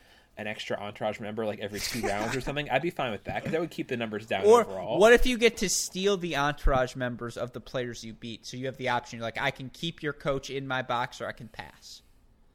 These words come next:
Speaker 1: Oh, that's interesting. Yeah, it's kinda like Pogs or something. Yeah, yeah, I'm
Speaker 2: Yeah.
Speaker 1: okay with that. That could be interesting.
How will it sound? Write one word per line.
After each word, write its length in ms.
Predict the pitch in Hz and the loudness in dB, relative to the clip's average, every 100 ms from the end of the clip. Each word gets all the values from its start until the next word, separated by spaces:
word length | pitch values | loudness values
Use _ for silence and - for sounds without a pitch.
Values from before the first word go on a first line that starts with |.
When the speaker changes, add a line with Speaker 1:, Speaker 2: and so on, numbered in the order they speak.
| _ _ - - | _ _ -16 -10
Speaker 1:
Oh, 140 | 123 120 | -6 -4
that's 180 | 110 | -6
interesting. 480 | 117 104 98 107 92 - | -8 -12 -10 -10 -12 -10
Yeah, 120 | 113 | -10
it's 100 | 107 | -10
kinda 240 | - 113 98 | -10 -8 -6
like 400 | 101 92 - - _ - - _ - | -6 -8 -14 -20 _ -20 -20 _ -4
Pogs 520 | 110 101 92 101 110 | 0 0 -2 -8 -16
or 40 | |
something. 420 | 107 113 107 107 110 | -14 -12 -10 -12 -6
Yeah, 240 | 143 156 139 | -2 -2 -2
yeah, 180 | 131 156 | -6 -6
I'm 60 | |
Speaker 2:
Yeah. 40 | 147 | -6
Speaker 1:
okay 140 | 143 127 | -4 -4
with 120 | 123 | -2
that. 260 | 117 110 _ - _ _ _ | -2 -2 _ -20 _ _ _
That 120 | 135 | -8
could 100 | 135 | -6
be 40 | 117 | -4
interesting. 400 | 113 - 120 | -6 -6 -8